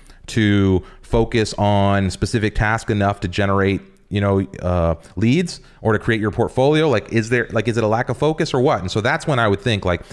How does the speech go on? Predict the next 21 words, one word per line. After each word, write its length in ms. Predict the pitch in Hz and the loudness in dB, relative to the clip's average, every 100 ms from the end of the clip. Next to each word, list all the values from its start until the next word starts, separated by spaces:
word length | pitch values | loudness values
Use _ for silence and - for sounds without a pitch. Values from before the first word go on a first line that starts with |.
| - | -8
"Hey, 180 | 135 120 | -2 0
I 60 | 110 | 0
need 180 | 123 113 | 0 0
to 220 | 104 92 | 0 2
audit 480 | 101 107 98 - - | 2 2 0 -4 -4
my 520 | 95 92 90 87 80 82 | 0 2 2 2 -2 -2
daily 240 | 107 101 | 0 0
routine," 500 | 92 87 131 117 95 - - - | -2 -2 -2 0 -2 -6 -8 -6
is 140 | 98 | -2
when 100 | 107 | 0
I'm 180 | 101 98 | 2 2
not 260 | 107 104 | 0 0
being 200 | 107 101 | 0 -2
productive 540 | 92 98 104 104 107 98 | -2 -2 -2 0 -2 0
or 80 | 95 | 0
when 140 | 95 | 0
you're 100 | 90 | 0
trying 400 | - 107 101 101 | -2 0 0 0
to 100 | 104 | -2
maybe, 280 | 98 95 95 | -2 0 2
like, 220 | 92 - | 0 -2